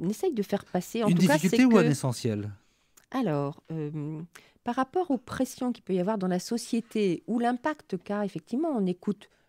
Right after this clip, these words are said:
Speaker 1: toutes les mé-, tous les médias, c'est vrai qu'on a un peu tendance à la sinistrose en France.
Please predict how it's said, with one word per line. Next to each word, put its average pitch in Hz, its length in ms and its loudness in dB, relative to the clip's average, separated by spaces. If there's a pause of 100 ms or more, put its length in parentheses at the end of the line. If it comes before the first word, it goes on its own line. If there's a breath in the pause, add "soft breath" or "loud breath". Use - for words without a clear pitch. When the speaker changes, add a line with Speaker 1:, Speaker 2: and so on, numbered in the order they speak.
(160)
Speaker 1:
toutes - 240 -16
les 143 60 -2
mé-, 143 240 -6
tous - 120 -14
les 151 100 -4
médias, 175 480 -4
c'est - 180 -8
vrai 202 180 -4
qu'on 170 160 -6
a 156 40 -2
un 156 100 -2
peu 175 140 -8
tendance 170 320 -6
à - 40 -10
la 170 80 -4
sinistrose 170 640 -2
en 139 80 -2
France. 139 300 -6